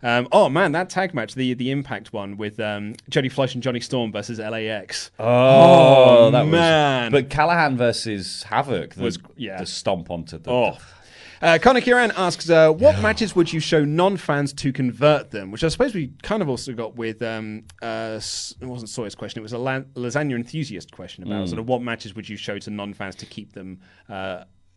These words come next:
Speaker 1: engaged. We've, we get this question quite a bit. Uh, I would say, I mean, you wanna pick something that's relatively recent because, I mean, you don't wanna show them, like, you know, Undertaker Mankind from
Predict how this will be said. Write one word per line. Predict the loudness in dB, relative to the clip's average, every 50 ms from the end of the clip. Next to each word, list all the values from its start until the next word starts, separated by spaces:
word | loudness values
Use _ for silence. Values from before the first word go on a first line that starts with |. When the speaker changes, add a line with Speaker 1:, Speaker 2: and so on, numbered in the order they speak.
| _ -12
Speaker 1:
engaged. | -10 -10 -10 -8 -4 -2 -2 0 -2 -2 -6 -10 -14 -16 -18 -18 -20 _ -20 -20 -20 -20 _ _
We've, | 2 2 2 2 0
we | -2 2
get | 2 2 2
this | 2 0
question | -2 -2 -2 -2 -2 -6
quite | -2 0 2 2 2 0
a | -2
bit. | -6 -6 -4 -2 -2 -2 -2 -4 -10 -12 -12 -10 -8
Uh, | -6 -4 -4 -4 -6 -4
I | -4 -4
would | -2 -2 -4 -4
say, | -2 -2 0 0 0 -2 -4 -4 -6 -8 -12 -16 -20 -20
I | -16
mean, | -14 -12 -12 -12 -10
you | -8 -6
wanna | -4 -4 -4
pick | -6 -10 -10
something | -10 -10 -10
that's | -10 -12 -16 -18 _ _ _ _ _ -20 _ _ _ -6
relatively | -4 -4 -4 -4 -6 -10 -10 -10 -10 -12 -12 -12
recent | -10 -6 -6 -6 -6 -8 -12 -14 -14 -14 -16 -18 -20 -20 _ _
because, | -16 -12 -10 -10 -10 -10 -6 -2 -2
I | 0
mean, | 2 2 0
you | 0
don't | 2 0
wanna | 0 0
show | 0 -2 -2 0
them, | 0 -2 -2
like, | -4 -4 -4 -6 -10 -14 _ _ _ _ _ _ _ -14
you | -12 -12
know, | -12 -12 -16 -18 _ _ _ _ -10 -8
Undertaker | -8 -6 -8 -8 -8 -8 -8 -8 -8 -8
Mankind | -6 -4 -4 -4 -4 -4 -6 -6 -8 -8 -10 -12
from | -12 -12 -12 -12 -12 -16